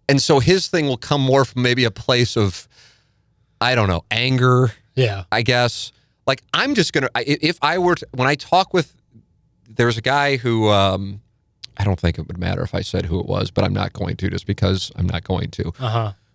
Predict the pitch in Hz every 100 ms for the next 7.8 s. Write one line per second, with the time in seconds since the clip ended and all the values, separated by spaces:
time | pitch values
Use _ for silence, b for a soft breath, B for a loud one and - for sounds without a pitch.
0 | - - 110 120 107 110 110 113 107 110
1 | 117 117 107 98 - 107 92 - 92 90
2 | - 90 - 92 95 92 - _ _ _
3 | _ - 90 90 87 87 85 87 - 95
4 | 90 85 82 85 - _ - 98 90 85
5 | 85 85 82 - - 92 92 90 90 85
6 | 92 98 92 90 - 104 101 98 92 92
7 | 87 101 90 92 90 95 90 -